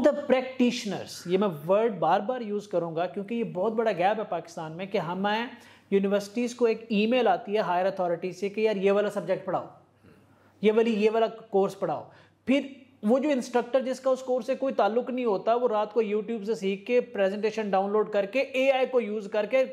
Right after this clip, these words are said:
लेक्चर जनरेट करके, सुबह आके बच्चों के दिमाग में ठूंस देता है। Pardon my language, but this is what is happening। तो वो प्रैक्टिस तो है ही नहीं। मैं हमेशा कहता हूँ, अगर आप सर्जन नहीं, तो आप किसी को सर्जन नहीं बना सकते।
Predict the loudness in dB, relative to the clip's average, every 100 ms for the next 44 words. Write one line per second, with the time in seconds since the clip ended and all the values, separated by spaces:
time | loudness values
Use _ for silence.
0 | -4 -2 -2 -2 -2 0 0 -2 -2 -4
1 | -4 -6 -4 0 2 2 0 -4 -6 -6
2 | -6 -6 -6 -4 -4 -6 -10 -8 -8 -8
3 | -8 -8 -4 0 0 0 -2 -2 -2 -2
4 | -2 -2 -4 -2 0 2 2 0 -4 -6
5 | -6 -8 -10 -20 -20 -20 -20 -20 -20 _
6 | _ _ -20 -20 0 4 6 4 0 0
7 | 0 2 0 0 2 2 2 2 0 -2
8 | -6 -20 _ -2 0 0 0 2 0 -2
9 | -4 0 0 0 -2 -4 0 0 0 0
10 | -2 -4 -8 -6 -4 -2 -2 -2 -4 -6
11 | -8 -16 -20